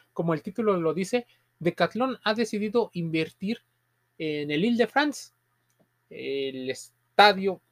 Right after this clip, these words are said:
de Francia, del norte de Francia, llevará el nombre de Decathlon Arena. Dejará su nombre por el de estadio Pierre Mauroni, ahora se llamará Decathlon Arena.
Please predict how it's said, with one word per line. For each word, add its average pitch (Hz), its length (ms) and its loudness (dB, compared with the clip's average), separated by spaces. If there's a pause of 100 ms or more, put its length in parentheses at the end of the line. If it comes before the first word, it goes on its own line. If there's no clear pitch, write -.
de 135 840 0 (300)
Francia, 175 540 2 (140)
del 127 240 -6
norte 180 260 0
de 131 120 -4
Francia, 156 440 0 (1000)
llevará 165 420 4
el 165 160 0
nombre 180 300 2
de 151 100 -4
Decathlon 143 560 0
Arena. 175 380 0 (480)
Dejará 170 380 4
su 202 120 -2
nombre 185 500 0 (120)
por 151 160 -2
el 143 320 -2 (100)
de 135 140 -2
estadio 170 580 0 (160)
Pierre 185 460 4
Mauroni, 175 640 -2 (400)
ahora 143 240 2
se 160 160 -10
llamará 131 340 -2
Decathlon 139 680 -8
Arena. 117 400 -6